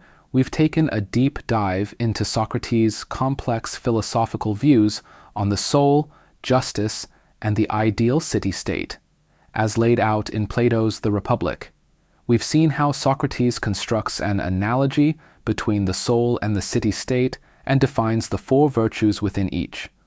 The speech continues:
We have also explored the concept of a noble lie and how it serves to maintain order and harmony within a city-state. The notions of justice and the health of the soul have been brought to the fore,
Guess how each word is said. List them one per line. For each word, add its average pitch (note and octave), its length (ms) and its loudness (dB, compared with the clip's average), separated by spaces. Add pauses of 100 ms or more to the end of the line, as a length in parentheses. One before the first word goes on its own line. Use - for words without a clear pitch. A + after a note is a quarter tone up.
(320)
We A#2 120 4
have A2 160 2
also C3+ 380 0
explored G#2 560 -2
the G2+ 80 -4
concept A2+ 640 -2
of G2+ 160 -4
a G2+ 60 0
noble A#2+ 520 2
lie F#2 420 0 (300)
and G2+ 160 -2
how G#2+ 240 0
it - 120 -2
serves A#2+ 460 0
to - 100 -2
maintain G#2 540 0
order B2+ 460 2 (240)
and G#2 160 -2
harmony G2 500 0
within G2 320 -2
a G2 60 0
city-state. - 680 -6 (460)
The G2+ 100 0
notions B2+ 500 2
of G2 160 -4
justice C#3 540 0
and G2+ 160 -2
the F2 40 -4
health C3+ 340 0
of C#3 80 0
the C#3 100 -2
soul A2+ 380 0
have G2+ 180 -6
been G2 160 -2
brought G#2+ 300 0
to - 80 -6
the G#2 100 -2
fore, C3 400 0